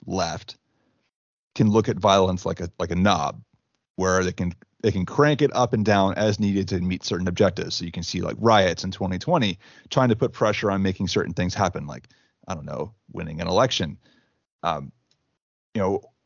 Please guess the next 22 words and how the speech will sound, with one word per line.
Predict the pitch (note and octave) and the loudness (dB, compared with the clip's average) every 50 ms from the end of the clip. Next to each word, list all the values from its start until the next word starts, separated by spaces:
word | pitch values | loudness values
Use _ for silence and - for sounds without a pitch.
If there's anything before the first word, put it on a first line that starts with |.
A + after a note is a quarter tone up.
| _ _ - | _ _ -2
or | A2 G#2 G#2 | 2 2 2
trying | - C#3+ A#2 A2 | 4 4 4 4
to | G2+ | 2
drive | F#2 A#2 A#2 A2 G#2+ G#2 | 2 2 4 4 4 2
certain | - A#2 - G2 | 0 -4 -6 -6
policy | - - G#2+ G#2+ G2+ F#2+ - G2 | -2 0 2 2 2 0 0 -2
moments. | F2+ E2+ E2+ D#2+ - - | -2 -2 -4 -4 -2 0
They'll | C3+ C#3 | 2 2
turn | C3 - - C#3+ D3+ D3 B2 | 2 2 2 4 4 4 4
violence | A2+ A#2 A#2 B2+ C3+ C3+ B2+ A#2 A#2+ | 4 6 6 6 6 4 4 2 0
up, | G#2 G#2 - - | -2 -2 -2 0
make | G2+ G#2+ G#2 - | -2 -2 0 -2
people | G#2+ - - G2+ - | -4 -4 -2 -2 -2
uncomfortable | F#2+ F#2+ F2+ - C3 B2 - G#2 F#2 F#2+ F#2+ | -2 -2 0 0 0 0 0 -2 -4 -2 -2
to | F#2 F2+ | -2 -2
get | F2+ G2+ - - | -4 -4 -4 -4
what | E2+ E2 | -6 -6
they | F2+ F2+ | -6 -6
want. | E2+ F#2 A#2 B2 G#2+ F#2+ - _ _ _ _ _ _ _ _ _ _ _ _ _ _ _ _ - - | -4 0 2 2 2 2 -2 _ _ _ _ _ _ _ _ _ _ _ _ _ _ _ _ -6 -2
And | A2 A2 G#2+ | 0 2 4
then | G#2 G2 F#2+ | 4 2 2
generally | F#2 C3 C3 D#3 D3 B2 A2+ G#2 G2 G2+ G#2+ G#2+ | 4 4 4 6 6 4 4 4 4 2 0 -2